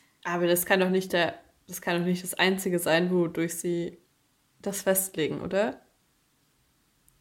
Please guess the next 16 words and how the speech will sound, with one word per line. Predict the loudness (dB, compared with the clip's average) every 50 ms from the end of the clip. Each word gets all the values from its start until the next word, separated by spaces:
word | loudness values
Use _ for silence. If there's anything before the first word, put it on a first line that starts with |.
| _ _ _ _ _ _ _ _ -2
Also | 2 4 4 4 4
es | 4 2 2 2 0
kann | 0 -2 0
doch | -2
auch | -2 -4 -4 -4
gut | -6 -6 -4
sein, | -2 -2 0 0
dass | 0 -2 -2 -2
er | -2 0 0 -2 -4 -6 -10 _
mitgenommen | -6 -4 -4 -4 -4 -4 -2 -2 0 0 0
wurde, | 0 2 2 4 4 2 2 2
einige | 0 0 2 2 2 0 -2
Tage | -2 -2 0 2 2 2 0 0
gefangen | -4 -6 -6 -4 -4 -2
gehalten | -2 0 0 0 0 0 0 0
wurde | 0 0 2 0 -2 -4 -8